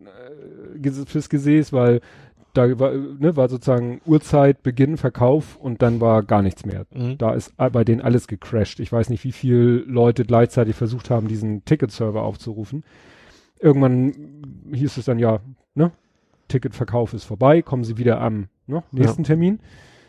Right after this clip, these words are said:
Speaker 1: Beim nächsten Termin haben, waren sie schlauer, haben sie eine Warteschlange eingerichtet.
Speaker 2: Mhm.
Speaker 1: Ja, also du bist dann da irgendwie auf die Seite, dann hieß es,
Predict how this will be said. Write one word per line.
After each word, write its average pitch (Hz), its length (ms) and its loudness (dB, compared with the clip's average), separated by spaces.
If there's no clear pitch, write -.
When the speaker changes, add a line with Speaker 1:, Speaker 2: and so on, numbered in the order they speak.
Speaker 1:
Beim 135 200 4
nächsten 170 280 2
Termin 202 520 -2
haben, 135 480 0
waren 123 160 2
sie 117 100 -4
schlauer, 127 400 0
haben 120 140 -4
sie 123 100 -4
eine 127 160 0
Warteschlange 120 540 0
eingerichtet. 98 640 -14
Speaker 2:
Mhm. 123 300 -4
Speaker 1:
Ja, 160 120 -12
also 117 240 -8
du 110 360 -8
bist 127 220 -10
dann 110 100 -2
da 110 140 -2
irgendwie 110 220 -6
auf 104 100 -8
die 113 100 -6
Seite, 127 440 4
dann 135 120 -6
hieß 123 260 -6
es, 123 180 -8